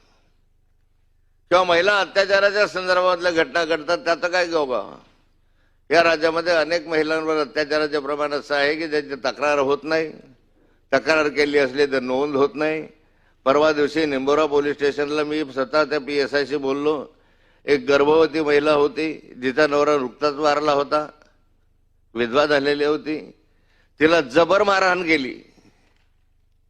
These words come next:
तिला जबर मारहाण केली, त्यांना, तिने विनयभंगाचाही गुन्हा दाखल केला, अन्याय करायचा त्याचा प्रयत्न होता, पोलिसांनी केला नाही.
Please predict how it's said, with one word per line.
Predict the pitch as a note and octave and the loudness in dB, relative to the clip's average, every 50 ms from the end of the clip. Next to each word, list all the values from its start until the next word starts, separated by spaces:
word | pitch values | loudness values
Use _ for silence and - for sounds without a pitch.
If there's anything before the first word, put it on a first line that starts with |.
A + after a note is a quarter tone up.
| _ _ _ _ _ _ _ _ - | _ _ _ _ _ _ _ _ 0
तिला | D3 E3+ F#3 F#3 | 2 2 2 4
जबर | D#3 E3 E3+ F3+ F#3 F#3+ | 2 2 2 4 2 2
मारहाण | F#3+ F#3 F#3 F3+ F#3 F#3+ F#3+ | 2 2 2 2 2 0 0
केली, | F3+ E3+ F#3+ F#3 F#3+ | -2 -2 -2 0 -2
त्यांना, | F#3+ E3+ E3 F3+ F3+ F#3 G3 G3+ | -2 0 0 0 2 2 2 0
तिने | G3+ - E3+ F3+ F3+ G3 | 0 -2 -6 -4 -2 -2
विनयभंगाचाही | F#3 E3+ F3 E3+ F#3 F#3 F3+ F3+ F3+ F3 F#3+ F#3+ F3 G3 G3+ F#3+ | 0 0 2 2 4 4 4 2 2 0 0 0 2 0 0 0
गुन्हा | E3+ F3 F3 F3 E3+ | 0 0 0 2 2
दाखल | E3 E3+ D#3 - D#3+ D#3+ | 2 0 0 0 -2 -2
केला, | C#3+ D3 F3 F3+ F3+ F3+ E3+ | -2 -2 0 2 2 2 2
अन्याय | E3 D#3+ E3 F3 F#3 F3 | 0 0 -2 -2 -2 0
करायचा | D#3 E3+ E3+ E3+ E3 E3 D#3+ E3 | 0 0 2 2 0 0 -2 -6
त्याचा | D#3 D#3 D#3 D#3+ | -4 -2 -2 -2
प्रयत्न | C#3+ D3 D#3 D3+ D3 C#3+ D3+ | 0 2 0 0 0 0 -2
होता, | D3+ C#3+ C#3 D#3+ | -2 -2 -2 -4
पोलिसांनी | D3 D3+ D3 C#3 - - C#3+ C#3+ C#3 C3+ | -2 -2 -4 -4 -4 -4 -4 -2 -2 -2
केला | B2 B2+ B2 A#2+ A2+ | -2 -2 -2 -2 -2
नाही. | A2+ G#2+ D#2+ | -4 -6 -8